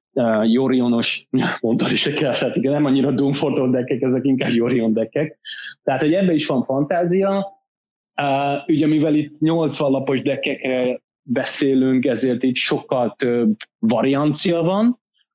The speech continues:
azzal is, abban a tekintetben is, hogy milyen lapokat raksz bele, és abban a tekintetben is, hogy, hogy hogyan húzod föl ezeket a lapokat. Tehát, hogy ehhez, ez elég, elég is sok meccset kéne játszani, hogy ezt magabiztosan ki lehessen jelenteni, hogy egy, egy matchup az hogy néz ki.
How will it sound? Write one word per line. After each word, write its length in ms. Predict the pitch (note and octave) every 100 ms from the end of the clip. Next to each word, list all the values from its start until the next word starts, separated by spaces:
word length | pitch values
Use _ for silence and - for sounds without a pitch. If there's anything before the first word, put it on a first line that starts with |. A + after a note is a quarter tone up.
| -
azzal 340 | B2 B2 C3+
is, 280 | B2+ A2+ -
abban 360 | - C#3 C3 B2+
a 80 | B2
tekintetben 520 | C3 C3 B2 A2+ A#2
is, 140 | A2+
hogy 100 | -
milyen 200 | A#2+ C#3
lapokat 460 | A#2+ C3+ - F#3 F3+
raksz 180 | F3 E3
bele, 280 | E3 E3 D#3
és 140 | D#3+ C#3
abban 200 | C3+ C3
a 60 |
tekintetben 600 | B2+ C3 C3+ - C#3+ B2+
is, 200 | D#3 B2 -
hogy, 180 | C#3 - - - - - -
hogy 180 | -
hogyan 280 | - D3+ C3+
húzod 340 | A#2+ C#3 A#2+ C#3
föl 240 | - C3
ezeket 320 | B2 B2 A2+ A#2+
a 60 | B2+
lapokat. 580 | B2 B2 A#2+ B2 D3 - - - - _ - -
Tehát, 540 | B2 A#2 B2+ B2 B2
hogy 260 | C#3 C3 B2 -
ehhez, 580 | B2+ B2+ C3+ A#2+ B2
ez 240 | C3+ C3 C3
elég, 420 | C3+ C#3+ B2+ B2 -
elég 280 | F3 E3 C3+
is 100 | C#3
sok 140 | D3
meccset 280 | D3 D3 D3
kéne 220 | D3+ D3
játszani, 380 | C#3+ C#3+ - C#3
hogy 100 | C3+
ezt 140 | C#3
magabiztosan 580 | D3+ C#3+ B2+ A#2 - C3+
ki 120 | A#2+
lehessen 320 | C3+ B2 B2 C3
jelenteni, 440 | C3 B2 B2 B2
hogy 160 | B2 B2
egy, 160 | A2+
egy 140 | B2 B2
matchup 340 | B2 - A2
az 140 | A#2+
hogy 120 | - B2
néz 220 | A#2 -
ki. 280 | C#3+ F3+